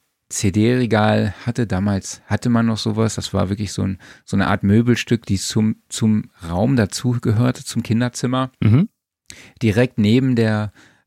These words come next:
Speaker 1: äh, Anlage, die man üblicherweise zur Kommunion geschenkt bekommen hat. Das war für mich auf jeden Fall so ein absolutes Highlight. Und ein Highlight war natürlich auch der Ton. Er hat dann U siebenundachtzig stehen, mit dem er seinen, sein,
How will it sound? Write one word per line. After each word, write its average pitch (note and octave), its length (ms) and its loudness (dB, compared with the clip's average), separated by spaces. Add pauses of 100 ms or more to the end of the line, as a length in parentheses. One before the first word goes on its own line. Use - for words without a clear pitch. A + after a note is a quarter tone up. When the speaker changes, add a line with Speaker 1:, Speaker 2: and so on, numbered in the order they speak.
Speaker 1:
äh, G#2+ 240 2 (920)
Anlage, B2 480 2
die G2 120 -2
man G2 320 0 (380)
üblicherweise G#2 640 0
zur - 160 -8
Kommunion G2+ 460 -2
geschenkt A2+ 340 -6
bekommen A2 340 -6
hat. - 180 -8 (500)
Das - 180 -8
war D3+ 100 4
für B2+ 120 4
mich B2 180 4
auf A2 140 0
jeden A2+ 180 4
Fall A2 240 0
so G2+ 80 -2
ein G2 80 -2
absolutes F#2+ 580 -6
Highlight. G#2+ 360 2
Und G2 100 -2
ein D#2 180 -6
Highlight A2+ 300 2
war G2+ 80 -2
natürlich G2 360 -2
auch F#2+ 120 -2
der F2+ 200 -2
Ton. F#2+ 340 0
Er F2+ 100 -2
hat G2 160 -2
dann G2 180 0
U G2+ 120 0
siebenundachtzig F#2+ 540 -2
stehen, G2+ 240 0
mit F#2+ 120 0
dem G2 200 4
er F#2 80 2
seinen, F#2 280 -2 (420)
sein, F#2+ 280 0